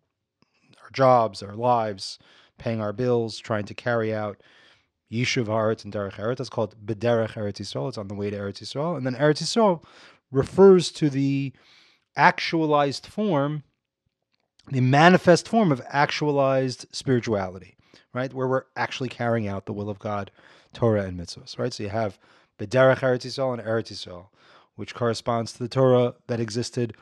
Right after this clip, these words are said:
before Kabbalas Torah, the Chayas of Torah before Kabbalas Torah, and the Chayas of Torah after Kabbalas Torah, which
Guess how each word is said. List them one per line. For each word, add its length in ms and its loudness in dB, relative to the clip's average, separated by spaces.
before 640 2
Kabbalas 380 -2
Torah, 320 -2
the 100 -12
Chayas 380 0
of 80 -8
Torah 180 -2
before 320 -8
Kabbalas 320 -8
Torah, 220 -4
and 100 -10
the 60 -12
Chayas 160 -8
of 80 -8
Torah 180 -6
after 240 -8
Kabbalas 300 -14
Torah, 240 -16
which 220 -6